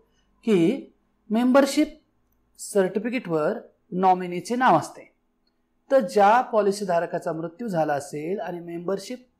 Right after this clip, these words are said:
सर्टिफिकेटवर नॉमिनीचे नाव असेल, तर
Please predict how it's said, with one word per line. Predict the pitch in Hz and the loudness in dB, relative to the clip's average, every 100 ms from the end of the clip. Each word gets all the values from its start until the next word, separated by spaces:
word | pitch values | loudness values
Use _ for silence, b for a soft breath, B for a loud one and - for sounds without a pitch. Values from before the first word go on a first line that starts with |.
| _ | _
सर्टिफिकेटवर | - 226 240 302 254 175 - 143 180 - _ _ _ _ _ _ - | -2 0 0 -4 -4 -6 -6 -4 -4 -8 _ _ _ _ _ _ -6
नॉमिनीचे | 170 180 196 214 208 - 208 220 - _ _ - | 2 4 2 -2 -6 2 2 2 -4 _ _ -6
नाव | 196 233 233 143 | 2 6 6 4
असेल, | - 214 160 226 - - - - - - - - 202 | 0 -8 -6 -8 -12 -20 -20 -20 -20 -20 -20 -4 2
तर | 233 | 2